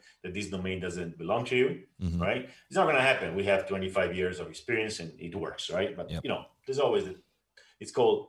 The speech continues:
Speaker 1: third party, third, uh, counterparty risk.
Speaker 2: Okay.
Speaker 1: There's a third party involved, right?
Speaker 2: Mm-hmm.
Speaker 1: So,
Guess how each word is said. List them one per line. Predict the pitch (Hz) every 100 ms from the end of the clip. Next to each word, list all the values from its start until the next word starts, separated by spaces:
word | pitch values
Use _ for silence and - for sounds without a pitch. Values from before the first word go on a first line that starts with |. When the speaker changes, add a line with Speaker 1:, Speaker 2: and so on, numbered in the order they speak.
| -
Speaker 1:
third | 113 104
party, | 98 92 87 85 82 - -
third, | 101 - 92 -
uh, | 107 -
counterparty | 117 98 92 85 - 76
risk. | 78 - - _ _ _
Speaker 2:
Okay. | - -
Speaker 1:
There's | 208
a | 185
third | - - -
party | 82 - -
involved, | - - - -
right? | 117 101
Speaker 2:
Mm-hmm. | 85 82 -
Speaker 1:
So, | - - 71